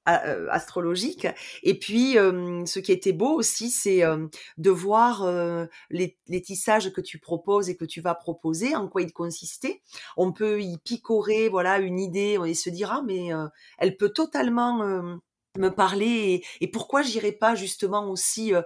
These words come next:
m'empuissancer de ce côté-là ? » Et puis, bon, tu nous as livré une belle part de, de toi, en toute, euh, générosité et authenticité. Donc, merci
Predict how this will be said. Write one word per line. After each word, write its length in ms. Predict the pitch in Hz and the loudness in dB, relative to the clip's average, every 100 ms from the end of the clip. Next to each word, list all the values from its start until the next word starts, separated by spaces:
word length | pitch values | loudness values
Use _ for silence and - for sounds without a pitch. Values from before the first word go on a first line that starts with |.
| - - - | -2 -12 -2
m'empuissancer 840 | 214 262 254 277 254 233 226 262 | 2 2 -2 -4 -2 0 0 0
de 100 | 214 | 0
ce 160 | 196 190 | 0 2
côté-là ? » 580 | - 165 165 160 220 - | 2 0 -2 0 -2 -4
Et 100 | 214 | -6
puis, 200 | - 233 | -4 -4
bon, 240 | 226 180 156 | -2 -4 -4
tu 180 | - 151 | -10 -8
nous 160 | 151 | -2
as 60 | 180 | -2
livré 300 | 170 147 208 | -2 -4 -2
une 160 | 214 | -2
belle 340 | 151 185 180 156 | 0 2 2 2
part 240 | 202 214 | 2 2
de, 240 | 165 147 143 | -2 -6 -4
de 140 | 151 | -4
toi, 340 | 160 156 151 - | 0 0 -2 -6
en 160 | - 160 | -10 -8
toute, 320 | 156 208 - | -8 -12 -4
euh, 420 | 185 170 160 151 151 - | 0 2 2 0 -2 0
générosité 800 | 165 214 208 208 190 185 - 220 | 2 4 4 2 0 -4 -2 2
et 80 | 190 | 4
authenticité. 920 | 196 185 175 - 175 - 156 165 - _ _ _ _ _ _ _ _ | 2 -2 -6 -10 -12 -12 -12 -14 -14 _ _ _ _ _ _ _ _
Donc, 240 | 180 190 185 | -2 -2 2
merci 480 | 208 - - 180 | 0 0 -4 -8